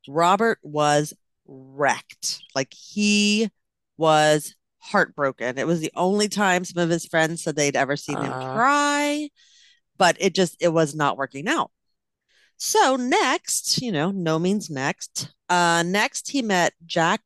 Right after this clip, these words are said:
Speaker 1: Wells, who he ended up living with for nearly ten years. Another African-American
Speaker 2: Hmm.
Speaker 1: man.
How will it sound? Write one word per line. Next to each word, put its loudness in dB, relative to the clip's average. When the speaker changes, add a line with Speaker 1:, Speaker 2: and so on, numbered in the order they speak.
Speaker 1:
Wells, -2
who 4
he 4
ended 2
up 2
living 0
with 0
for -4
nearly -2
ten -8
years. -8
Another 2
African-American -2
Speaker 2:
Hmm. 2
Speaker 1:
man. -12